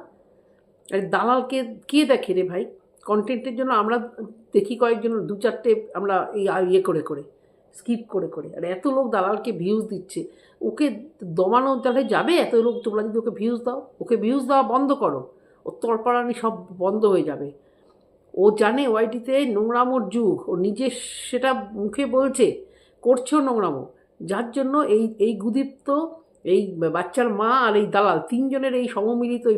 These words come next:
ফালতু নাটক। স্ক্রিপ্ট যেই লিখুক, দালালই লিখেছে, দালালই প্ল্যান করেছে তলে তলে। দেখছে যে সন্দীপের পাতানন্দিদির তো বেশ ভিউজ হচ্ছে সন্দীপদের বাড়িতে গিয়ে গিয়ে, আমরা কনসা হেরে যাব,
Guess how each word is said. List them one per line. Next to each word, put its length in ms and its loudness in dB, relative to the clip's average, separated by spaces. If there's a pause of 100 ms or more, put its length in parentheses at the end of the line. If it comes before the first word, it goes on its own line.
(120)
ফালতু 300 -2
নাটক। 520 2 (760)
স্ক্রিপ্ট 400 0
যেই 280 6
লিখুক, 340 -4
দালালই 400 4
লিখেছে, 360 2 (600)
দালালই 360 2
প্ল্যান 300 -2
করেছে 240 -2
তলে 240 0
তলে। 260 -4 (520)
দেখছে 360 0
যে 300 0 (640)
সন্দীপের 380 4
পাতানন্দিদির 720 0
তো 120 6
বেশ 220 6
ভিউজ 320 2
হচ্ছে 220 2
সন্দীপদের 440 0
বাড়িতে 280 0
গিয়ে 220 -6
গিয়ে, 340 -2 (380)
আমরা 280 0
কনসা 340 -2
হেরে 260 2
যাব, 280 -2